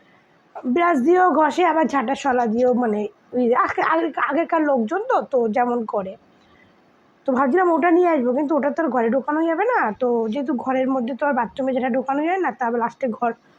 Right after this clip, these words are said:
ঘর যারা ঝাঁটুটা, ঝাড়ুটা নিয়ে এসছে এই যে, ঘর যারা ঝাঁটুটা। তো হ্যালো ফ্রেন্ডস, মিসেস, মিসেস শাহ ব্লগে তোমাদের সবাইকে স্বাগত।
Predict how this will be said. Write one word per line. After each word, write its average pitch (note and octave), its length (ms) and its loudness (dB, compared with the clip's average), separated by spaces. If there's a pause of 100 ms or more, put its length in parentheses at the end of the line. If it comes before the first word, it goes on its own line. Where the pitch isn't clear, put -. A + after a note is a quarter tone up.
(300)
ঘর C4 300 2
যারা D#4+ 240 4
ঝাঁটুটা, B3+ 480 0
ঝাড়ুটা G#3 380 -2
নিয়ে G#3 220 -2
এসছে - 260 -12
এই F#3+ 80 -10
যে, F3 180 -18 (1160)
ঘর G#3+ 260 -2
যারা A#3 220 0
ঝাঁটুটা। F#3 480 -8 (2000)
তো E4+ 80 -2
হ্যালো C#4 360 2
ফ্রেন্ডস, D#4 400 -2
মিসেস, C4+ 360 -2
মিসেস C4 380 -2
শাহ D#4 100 0
ব্লগে B3+ 360 -2
তোমাদের A#3+ 320 -4
সবাইকে A#3 720 -4
স্বাগত। C#4 320 -2